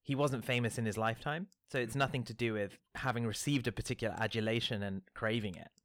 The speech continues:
And it's nothing to do with monetary reward, because he didn't get that either. Instead, I rather think he created because he knew, he felt he could reach in his head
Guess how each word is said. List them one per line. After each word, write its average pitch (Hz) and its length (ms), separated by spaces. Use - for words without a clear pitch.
And 127 120
it's 123 140
nothing 123 220
to 110 100
do 113 120
with 107 100
monetary 113 480
reward, 92 320
because 104 200
he 117 80
didn't 107 180
get 101 140
that 101 160
either. 101 360
Instead, 135 680
I 123 80
rather 135 300
think 135 200
he 131 120
created 127 640
because 113 280
he 123 140
knew, 123 520
he 123 180
felt 127 640
he 139 220
could 117 200
reach 131 600
in 113 100
his 110 140
head 120 460